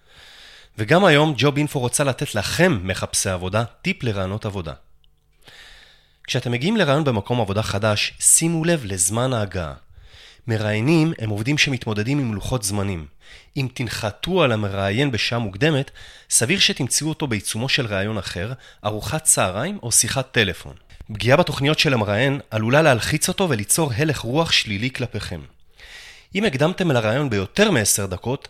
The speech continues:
המתינו בחוץ. ולא מיותר לציין, אל תאחרו.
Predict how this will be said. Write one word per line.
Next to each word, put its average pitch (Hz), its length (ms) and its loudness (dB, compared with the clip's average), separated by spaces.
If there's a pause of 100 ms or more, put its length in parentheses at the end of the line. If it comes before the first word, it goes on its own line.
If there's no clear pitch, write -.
המתינו 180 380 2
בחוץ. 175 520 -2 (540)
ולא 104 420 0
מיותר 131 400 0
לציין, 110 520 -2 (260)
אל 147 240 0
תאחרו. 110 720 -4